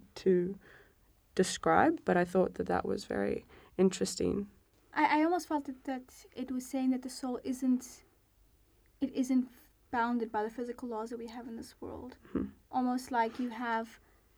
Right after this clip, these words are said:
Speaker 2: the, <laughs> almost like you have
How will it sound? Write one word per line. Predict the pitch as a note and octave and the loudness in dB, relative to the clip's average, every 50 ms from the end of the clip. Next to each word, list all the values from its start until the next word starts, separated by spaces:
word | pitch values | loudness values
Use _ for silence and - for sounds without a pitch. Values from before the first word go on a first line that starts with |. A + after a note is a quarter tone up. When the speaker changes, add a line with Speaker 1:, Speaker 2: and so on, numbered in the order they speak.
| _ - F#4+ - | _ -20 -14 -6
Speaker 2:
the, | - A#3+ A#3 A3+ A3+ A3+ G#3+ G#3 - - - - _ _ _ _ _ _ _ _ _ - | -4 -2 -2 0 -2 -2 -4 -6 -8 -12 -14 -20 _ _ _ _ _ _ _ _ _ 6
<laughs> | C#4 D4 E4+ F4 F#4+ F#4+ - G#4 - - - - - - - - _ _ _ _ _ - - - - - - - - - - - - - | 6 6 8 6 4 4 4 -2 -4 -6 -16 -20 -20 -20 -20 -20 _ _ _ _ _ -20 -20 -20 -18 -18 -18 -16 -14 -14 -14 -10 -4 2
almost | C4 C4+ C4+ C#4+ D4 - | 2 4 4 4 4 4
like | C#4 B3+ B3+ B3+ | 4 2 4 4
you | C4+ B3+ C4 | 0 0 0
have | A#3+ B3 A#3 A3+ A3 A3+ A#3 | 0 2 4 4 4 4 2